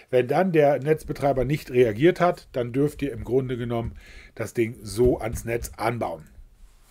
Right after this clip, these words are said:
und anschließen lassen. Natürlich mit dem Installateur. Der Installateur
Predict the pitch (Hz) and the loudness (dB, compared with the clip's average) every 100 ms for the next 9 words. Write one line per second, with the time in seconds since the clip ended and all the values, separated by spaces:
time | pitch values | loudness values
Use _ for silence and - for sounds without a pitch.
0 | _ _ _ _ _ - 113 110 110 - | _ _ _ _ _ -14 -12 -10 -8 -8
1 | 110 - 92 78 - - - - - 90 | -10 -14 -16 -16 -18 -20 -20 -16 -12 -2
2 | 135 139 135 - - - - - 135 127 | 2 4 2 -2 -18 -20 -20 -6 -4 -4
3 | 117 110 104 - - 156 175 165 120 107 | -6 -10 -10 -12 0 8 10 10 6 -4
4 | 104 98 120 113 | -10 -2 0 0